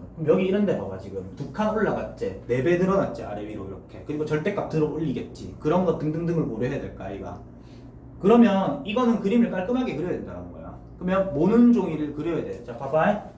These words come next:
모는 종이 사이즈 좀 측정하자. 자, 일단은 절대값 하기 전에, 어, 요렇게 사인 그래프가 그려진다 치자. 여기가 이고 마이너스, 아, 사고 마사라고 치자, 이렇게.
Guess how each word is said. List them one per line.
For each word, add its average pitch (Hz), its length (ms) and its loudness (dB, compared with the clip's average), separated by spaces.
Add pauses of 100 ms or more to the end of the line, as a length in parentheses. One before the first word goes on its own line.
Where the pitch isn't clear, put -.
(200)
모는 226 300 6
종이 185 220 2
사이즈 208 360 2
좀 123 140 -10
측정하자. 117 720 -8 (520)
자, - 100 -6
일단은 220 340 4
절대값 233 520 4
하기 208 200 -2
전에, 165 760 -2 (220)
어, 107 260 -10
요렇게 208 320 2
사인 220 300 2
그래프가 - 340 2
그려진다 143 380 -4
치자. 127 640 -6
여기가 180 680 2
이고 170 540 0
마이너스, 127 680 -2
아, 113 180 -6
사고 185 440 0
마사라고 - 540 -2
치자, - 240 -10
이렇게. 135 600 -8